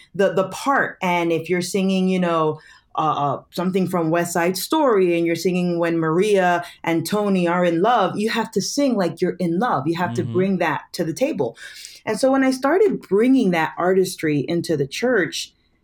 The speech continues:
Speaker 1: and I started saying, "Wait a minute, I'm, I'm singing about how he loves us. Oh, how he loves us. Oh, how he loves us. How he loves us so." And when I,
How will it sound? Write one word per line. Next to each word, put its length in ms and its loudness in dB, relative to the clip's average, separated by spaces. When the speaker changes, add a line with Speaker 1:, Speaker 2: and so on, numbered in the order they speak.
Speaker 1:
and 140 2
I 100 2
started 260 2
saying, 300 2
"Wait 180 2
a 60 0
minute, 320 0
I'm, 280 -2
I'm 220 0
singing 320 0
about 600 0
how 280 0
he 240 0
loves 540 0
us. 260 -4
Oh, 560 2
how 460 0
he 240 0
loves 440 0
us. 140 0
Oh, 300 4
how 260 0
he 200 0
loves 320 2
us. 120 0
How 320 2
he 260 2
loves 540 0
us 280 0
so." 520 0
And 80 -4
when 120 -2
I, 80 -2